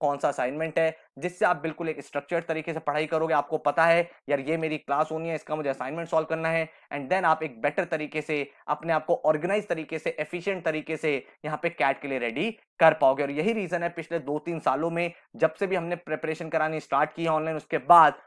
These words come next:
बहुत अच्छे रिजल्ट्स आए हैं। काफी सारे आपके सीनियर्स हैं जो आज की डेट में टॉप आईएम्स में, एक्सएलआरआई, एस-,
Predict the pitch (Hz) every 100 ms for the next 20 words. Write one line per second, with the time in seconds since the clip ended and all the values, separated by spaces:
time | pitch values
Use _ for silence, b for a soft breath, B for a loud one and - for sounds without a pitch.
0 | _ 147 175 233 180 - 170 147 156 -
1 | 151 151 165 156 156 160 185 165 165 151
2 | 165 156 143 147 165 160 160 160 B -
3 | 165 151 151 175 165 160 160 160 156 156
4 | 135 151 151 165 156 - 156 156 156 147
5 | 143